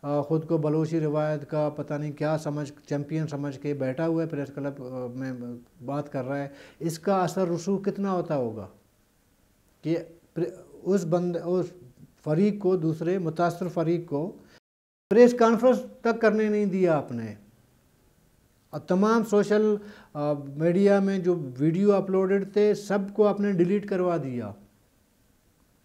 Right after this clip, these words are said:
और इसने जब प्रेस कॉन्फ्रेंस की, ये जो अभी मैंने आपको दिखाया, आप यकीन माने, आप, अ, जाएं सोशल मीडिया में, हर दूसरे बंदे ने, खुशदार के दूसरे तीसरे बंदे ने इसकी वीडियो अपलोड की हुई है।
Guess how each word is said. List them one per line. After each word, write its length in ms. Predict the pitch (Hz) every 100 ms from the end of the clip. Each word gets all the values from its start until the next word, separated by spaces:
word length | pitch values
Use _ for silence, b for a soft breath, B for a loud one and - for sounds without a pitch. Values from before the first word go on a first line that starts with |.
| b b b -
और 420 | 160 190 - -
इसने 400 | 202 254 277 302
जब 200 | 269 254
प्रेस 240 | 240 220 214
कॉन्फ्रेंस 520 | 185 170 165 165 156
की, 280 | 151 143 151
ये 80 |
जो 100 | 165
अभी 180 | 180 175
मैंने 220 | 175 175
आपको 280 | 165 160 170
दिखाया, 540 | 147 135 143 147 143 104 - b b b b
आप 180 | 139 160
यकीन 460 | 165 165 170 226 226
माने, 440 | 214 208 220 226 208
आप, 300 | 190 185 190
अ, 1000 | 190 190 196 190 175 156 151 143 139 139 139
जाएं 400 | 156 185 202 180
सोशल 380 | - 175 190
मीडिया 440 | 185 185 180 196 202
में, 240 | 202 220 220 B B B _ _ _ _ _ _ _ _ _ _ _ _ _ -
हर 200 | 202 240
दूसरे 440 | 196 214 208 226
बंदे 320 | 208 208 202
ने, 120 | 208 202
खुशदार 400 | 185 180 190 180
के 140 | 180
दूसरे 320 | 170 175 185
तीसरे 340 | 175 175 165 175
बंदे 260 | 170 170
ने 120 | 165
इसकी 180 | 160 165
वीडियो 340 | 156 156 160 156
अपलोड 300 | 139 143 120
की 80 |
हुई 260 | 127 117 107
है। 140 | 104